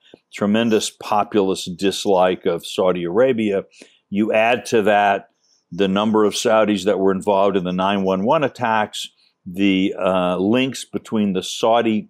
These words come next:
royal family and the Bush family, and now you've really got the fire burning. And then you add to that,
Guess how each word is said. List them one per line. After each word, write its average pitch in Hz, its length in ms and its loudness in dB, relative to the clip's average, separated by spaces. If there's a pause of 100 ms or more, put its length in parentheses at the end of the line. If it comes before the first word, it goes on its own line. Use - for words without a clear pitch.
royal 110 460 2
family 98 640 -2
and 87 180 -4
the 90 60 0
Bush 139 340 0
family, 90 640 -4 (340)
and 104 200 0
now 143 220 2
you've 135 260 2
really 135 340 2
got 107 260 0
the 98 80 -4
fire 104 460 2
burning. 92 560 -2 (520)
And 110 160 0
then 170 160 2
you 143 220 0
add 160 420 0
to 127 160 2
that, 95 440 2